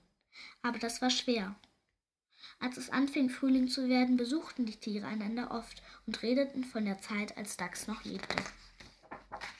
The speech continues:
Der Maulwurf konnte besonders geschickt mit der Schere umgehen. Und nun erzählte er, wie Dachs ihn einst gelehrt hatte, aus einem zusammengefalteten Bogen Papier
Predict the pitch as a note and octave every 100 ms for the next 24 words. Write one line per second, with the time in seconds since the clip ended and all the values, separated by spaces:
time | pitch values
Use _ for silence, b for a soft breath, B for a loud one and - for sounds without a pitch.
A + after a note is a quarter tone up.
0 | - _ _ _ - - B B B B
1 | B3 B3+ C#4 D#4 A#3 - C4 B3 A#3 A3
2 | A#3 C4 C4+ - B3 C4 - B3+ B3 -
3 | C#4+ B3+ F3+ F#3+ F#3 F#3 - - B B
4 | B - C#4+ G4 D#4+ - A#3 A3+ B3 A3+
5 | B3 B - A3+ A#3+ - - B3 A#3 C4
6 | D4 - A#3 G#3 A3+ - - G#3 A#3+ D4+
7 | B B B - - A#3 A#3 - B3+ B3+
8 | D#4 D4+ B3+ B3 B3+ C4+ - A3+ B3 B3+
9 | A#3+ G3+ - - B3+